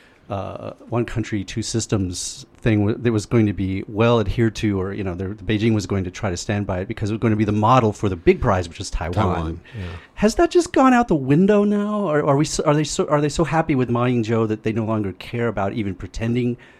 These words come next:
Speaker 1: to make Hong Kong the model for the, the, the reverting of Taiwan back to the mainland? What's going on? I don't
Speaker 2: It's a great
Speaker 1: understand.
Speaker 2: question. It doesn't seem to, I mean, they st-, I,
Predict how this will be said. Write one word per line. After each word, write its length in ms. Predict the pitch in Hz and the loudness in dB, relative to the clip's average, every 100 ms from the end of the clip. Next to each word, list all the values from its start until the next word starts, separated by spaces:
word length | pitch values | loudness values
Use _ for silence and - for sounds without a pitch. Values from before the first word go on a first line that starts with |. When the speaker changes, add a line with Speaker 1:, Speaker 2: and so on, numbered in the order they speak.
| - | -8
Speaker 1:
to 80 | 110 | -4
make 240 | 110 - | -4 -6
Hong 220 | - 120 113 | -4 -2 0
Kong 160 | 117 | 0
the 60 | 107 | 2
model 300 | 104 110 113 | 2 2 0
for 460 | - 107 98 95 98 | -2 -4 -2 -2 -4
the, 220 | 95 92 | -8 -10
the, 340 | - 92 90 | -12 -10 -10
the 120 | 95 90 | -8 -8
reverting 400 | 92 101 101 92 | -4 -2 -2 -4
of 80 | - | -6
Taiwan 420 | - 90 95 160 | -4 -2 -2 -4
back 200 | - 233 | -6 -6
to 60 | 226 | -4
the 60 | |
mainland? 320 | 208 202 175 139 | -4 -2 -2 -4
What's 140 | 139 | -4
going 180 | 120 104 | -4 -2
on? 320 | 101 85 73 | -4 -6 -10
I 40 | |
don't 80 | 87 | -8
Speaker 2:
It's 80 | - | -8
a 40 | 87 | -2
great 160 | 156 | -2
Speaker 1:
understand. 80 | 175 | 0
Speaker 2:
question. 280 | - 160 120 | 0 0 0
It 80 | 95 | -2
doesn't 240 | 127 139 | -2 -2
seem 280 | 120 131 117 | -2 -2 -4
to, 120 | - | -4
I 40 | 113 | -2
mean, 100 | 110 | 0
they 140 | 101 | 0
st-, 200 | - - | -2 -8
I, 140 | 117 | -10